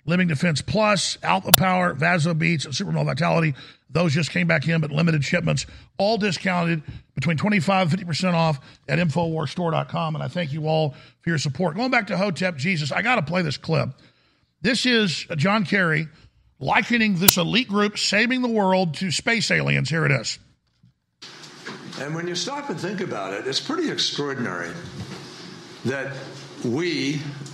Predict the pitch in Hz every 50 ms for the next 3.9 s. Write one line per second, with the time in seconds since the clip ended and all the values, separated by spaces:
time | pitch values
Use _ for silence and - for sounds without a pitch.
0 | - - - - - - - - 135 123 139 143 139 139 - - 135 135 135 135
1 | 135 135 110 98 - 139 131 123 117 110 107 120 127 117 101 101 110 120 113 -
2 | - - - - - - - - - - - - - - - - - - - -
3 | - - - - - - 135 123 135 131 - 151 147 139 120 143 131